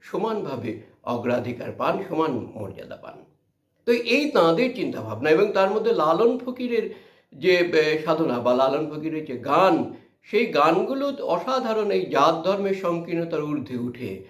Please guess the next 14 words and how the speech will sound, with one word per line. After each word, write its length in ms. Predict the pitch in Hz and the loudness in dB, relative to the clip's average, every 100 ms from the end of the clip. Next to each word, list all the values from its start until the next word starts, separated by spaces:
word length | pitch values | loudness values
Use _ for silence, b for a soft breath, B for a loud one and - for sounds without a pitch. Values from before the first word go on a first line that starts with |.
| B B B - | B B B -6
তিনি 160 | 208 220 | 0 6
বলছেন 560 | 233 233 247 233 233 | 6 6 4 2 4
অন্য 240 | 208 208 196 | 2 2 0
একটি 240 | 190 170 | -2 0
গানে 440 | 151 143 147 175 | 2 2 2 2
যে, 380 | 165 160 160 156 B B _ | 2 2 2 0 B B _
আহ, 480 | 147 147 147 147 - | 2 6 6 6 4
"সব 220 | 208 214 | 4 4
লোকে 300 | 208 196 196 | 0 -2 -2
কয় 200 | 180 170 | -2 -2
লালন 460 | 160 147 147 160 151 | 0 -2 0 -2 -4
কি 180 | 147 135 | -8 -2
জাত 280 | 143 135 - | 0 0 -4
সংসারে, 720 | 143 127 123 120 123 110 | -6 -4 -4 -4 -4 -4